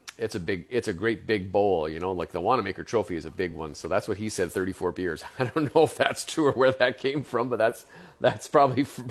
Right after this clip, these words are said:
he's got a better chance at, dis-, at figuring it out than I do. But in,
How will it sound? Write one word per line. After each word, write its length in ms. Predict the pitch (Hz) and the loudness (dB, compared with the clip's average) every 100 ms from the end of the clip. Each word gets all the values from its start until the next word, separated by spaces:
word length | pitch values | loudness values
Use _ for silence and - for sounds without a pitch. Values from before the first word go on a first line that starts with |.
| - - - | -14 -14 0
he's 180 | 147 | 2
got 160 | 151 143 | 6 6
a 40 | |
better 260 | 120 131 123 | 8 6 6
chance 320 | 131 123 117 | 4 2 2
at, 120 | 117 | -2
dis-, 240 | - 110 - | -2 -8 -6
at 100 | 107 | -4
figuring 300 | - 123 113 | 2 2 4
it 60 | 113 | 2
out 120 | 110 | 2
than 120 | 101 | 2
I 180 | 101 120 | 2 2
do. 200 | 95 90 | 0 -4
But 200 | 92 - - - - - _ | -4 -6 -12 -20 -20 -20 _
in, 180 | 98 | -10